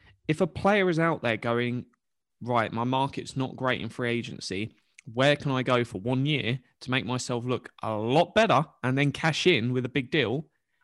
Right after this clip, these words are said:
Browns is probably right up the top of that list because playing opposite Myles Garrett makes you look better. Um, it, it's just naturally gonna happen, um, that way. And I, I think that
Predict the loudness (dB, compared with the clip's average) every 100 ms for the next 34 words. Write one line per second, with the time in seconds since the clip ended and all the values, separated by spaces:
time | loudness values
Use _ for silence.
0 | _ _ 0 4 4 2 -2 -4 -2 2
1 | 0 0 2 2 2 -6 -6 -8 -6 -8
2 | -6 -6 -4 -8 -10 -18 _ -20 -20 _
3 | -6 -2 -4 -2 2 2 4 0 -2 -2
4 | 0 -2 -2 0 0 0 -2 -4 -10 -10
5 | -10 -12 -14 -18 _ _ _ _ _ _
6 | -12 -10 -10 -12 -16 -18 _ _ _ _
7 | _ _ _ _ _ _ -6 0 0 0
8 | 0 0 2 2 0 -4 -6 -4 -6 -8
9 | -16 _ _ _ _ _ -8 -4 -4 -4
10 | -10 -4 -2 0 0 -2 -4 -2 2 2
11 | 4 0 0 -8 -2 2 4